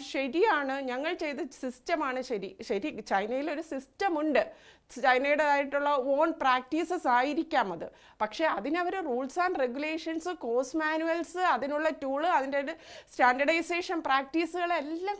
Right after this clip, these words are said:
കൊണ്ടുവന്നിട്ടുണ്ട്. ഇതൊന്നുമില്ലാതെ തുറന്നൊരു ഡെമോക്രാറ്റിക് കൺട്രി, കൺട്രി ആയതുകൊണ്ട് ഞങ്ങൾ ഇതെല്ലാം അങ്ങ് ചെയ്തു കളയും. ഞാൻ ഓരോരുത്തരും, ഞങ്ങളെല്ലാം ശാസ്ത്രീയമായ എക്സ്പേർട്ടുകളാണ്, ഞങ്ങൾ പറയുന്നത് മാത്രമേ അംഗീകരിക്കപ്പെടാൻ പാടുള്ളൂ, ഞങ്ങൾ,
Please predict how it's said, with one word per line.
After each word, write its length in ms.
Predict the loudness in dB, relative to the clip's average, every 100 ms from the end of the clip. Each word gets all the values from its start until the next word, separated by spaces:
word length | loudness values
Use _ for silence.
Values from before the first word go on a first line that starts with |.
| -2
കൊണ്ടുവന്നിട്ടുണ്ട്. 720 | -2 0 0 2 2 4 4 2 -8 -20 -10 0 4
ഇതൊന്നുമില്ലാതെ 1000 | 6 6 4 4 2 4 6 6 6 2 2
തുറന്നൊരു 440 | 4 4 4 2 2
ഡെമോക്രാറ്റിക് 580 | 2 2 0 0 0 -2
കൺട്രി, 180 | -2 0 0 0 0
കൺട്രി 280 | -2 -2 0
ആയതുകൊണ്ട് 360 | 0 0 -2 -2 -4
ഞങ്ങൾ 160 | -2 -2 0
ഇതെല്ലാം 400 | -2 0 2 2
അങ്ങ് 160 | 0 -2
ചെയ്തു 220 | 0 0 2
കളയും. 280 | 2 2 -4 -14 -20 -12 0
ഞാൻ 200 | 4 4 4 6
ഓരോരുത്തരും, 540 | 6 6 2 0 0 0
ഞങ്ങളെല്ലാം 460 | 0 0 2 2 4
ശാസ്ത്രീയമായ 600 | 2 0 -4 -4 -2 0 -2
എക്സ്പേർട്ടുകളാണ്, 840 | -4 -2 6 6 6 2 4 2 -2 -16 -20 -2
ഞങ്ങൾ 220 | 2 6 6 8
പറയുന്നത് 380 | 6 6 2 2 2
മാത്രമേ 440 | 0 -2 -2 0 0
അംഗീകരിക്കപ്പെടാൻ 720 | -2 -4 -4 -4 -2 0 0 2
പാടുള്ളൂ, 420 | 2 6 4 2 -2 -10 0
ഞങ്ങൾ, 220 | 2 4